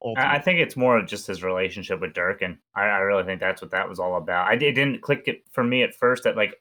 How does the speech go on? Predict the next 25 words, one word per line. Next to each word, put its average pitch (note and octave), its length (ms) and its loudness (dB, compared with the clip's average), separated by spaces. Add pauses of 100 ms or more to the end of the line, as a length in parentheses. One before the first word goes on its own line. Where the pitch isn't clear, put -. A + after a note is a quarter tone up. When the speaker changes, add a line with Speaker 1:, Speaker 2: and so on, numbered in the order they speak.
(240)
Speaker 2:
when A2 140 -2
he A2 100 2
first A2+ 380 2
entered A2+ 260 0
the G2+ 80 -4
transfer A2 380 -2
portal, A2+ 320 4
that F#2 100 0
that G2+ 160 2
might G2 180 -6
be G#2 180 -2
his F#2+ 180 -6
move, G#2 360 -2
but G2+ 120 2
I F#2+ 80 2
think A2 340 -2 (400)
once A#2 260 4 (300)
Ole A2+ 180 6
Miss A2 240 2
became G#2+ 380 -2
the G2 80 -4
front G#2+ 300 -2
runner, G2 400 0 (120)
I, G#2 80 4
I F#2+ 100 0